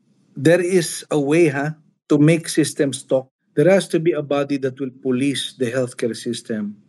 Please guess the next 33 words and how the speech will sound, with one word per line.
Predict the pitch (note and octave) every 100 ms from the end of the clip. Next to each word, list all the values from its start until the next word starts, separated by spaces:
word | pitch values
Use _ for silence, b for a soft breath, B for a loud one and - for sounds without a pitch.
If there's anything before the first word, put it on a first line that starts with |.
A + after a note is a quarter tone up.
| _ -
so | - D3+ C3+ C#3
everyone | D3+ D3+ D3+ C#3+ C#3+ C#3 C3+ B2 -
will | - C#3 C3+
adhere | B2+ A#2 C#3+ C3+ B2+
to | B2+ B2+ A#2
some | - B2+ A#2+
form | - B2 A#2+
of | A2+
health | A#2+ A#2
information | A#2+ A#2 A2 A2 G#2 G#2+
exchange. | G2+ - G#2+ G2+ - _ b b
It | -
has | D3+ D#3
to | E3
be | D3
the | C#3
government, | B2+ B2+ A2 A2 A2 A2+ G#2
eh. | G2+ - _ _
Kapag | C#3+ C#3 A3
sinabi | A3+ A3+ A3 G#3+
ng | G#3+
gobyerno, | F#3+ F3 F3 E3+ D3 C3+ B2+ _ _ _ _
"Mag-interoperate | C#3+ D3+ D3+ G#3 G#3 G3 F3 F3 E3 E3 D#3 -
kayo | D3 C3
based | B2 E3+ G#3 F#3+ -
on | D#3+ D#3
this | F#3+ -
particular | - D#3+ E3 D#3+ D#3 D3
standard," | - - C3 B2+ A#2+ A2+ A2 - _ _ -
susunod | - G#3+ A3 G#3+ F#3+
lahat | F3+ F#3 E3
yan, | G3
eh. | E3